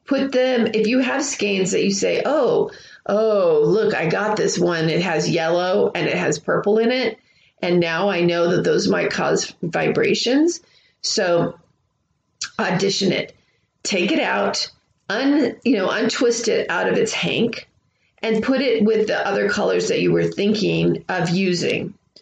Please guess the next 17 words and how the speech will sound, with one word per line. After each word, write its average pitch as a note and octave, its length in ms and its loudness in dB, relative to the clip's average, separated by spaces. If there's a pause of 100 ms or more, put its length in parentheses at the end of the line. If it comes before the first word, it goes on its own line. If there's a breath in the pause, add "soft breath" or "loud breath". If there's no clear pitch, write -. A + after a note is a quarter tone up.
(340 loud breath)
Or A#3+ 260 2
if A3 200 0
you A3+ 80 2
were G#3 100 2
thinking A3+ 380 2
of F3+ 140 0
using G3+ 400 2
that E3+ 240 -2
one E3+ 260 0
hank, G#3+ 380 0
maybe F3+ 420 2
it's - 380 -2
a F#3 140 -4
pretty G#3 300 0
highly D#3+ 440 0
variegated F#3+ 720 0
one, E3+ 440 0